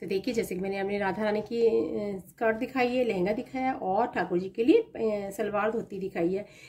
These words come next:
इसी के साथ मैं दिखाना चाहूँगी शरद पूर्णिमा के लिए अपने ठाकुर जी के लिए प्यारा सा ये देखिए प्यारी सी ड्रेस।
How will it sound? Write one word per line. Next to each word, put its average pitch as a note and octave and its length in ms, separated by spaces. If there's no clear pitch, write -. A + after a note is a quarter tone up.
इसी F4+ 200
के F#4+ 80
साथ C4 260
मैं G#3 120
दिखाना F#3+ 360
चाहूँगी G#3+ 440
शरद D#4+ 220
पूर्णिमा A3 360
के F3+ 100
लिए A3 160
अपने C4 220
ठाकुर A3 300
जी F#3+ 120
के A3+ 120
लिए D4 100
प्यारा F#3 300
सा B3+ 140
ये A3+ 100
देखिए F3 280
प्यारी G#3+ 360
सी D4+ 120
ड्रेस। F#3+ 680